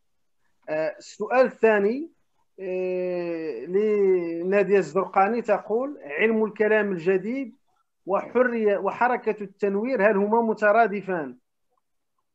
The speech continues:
آه، السؤال الثالث لفؤاد بالقاري يقول:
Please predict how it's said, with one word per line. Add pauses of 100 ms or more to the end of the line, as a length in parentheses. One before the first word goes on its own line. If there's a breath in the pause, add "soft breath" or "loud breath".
(560)
آه، (120)
السؤال (360)
الثالث
لفؤاد
بالقاري
يقول: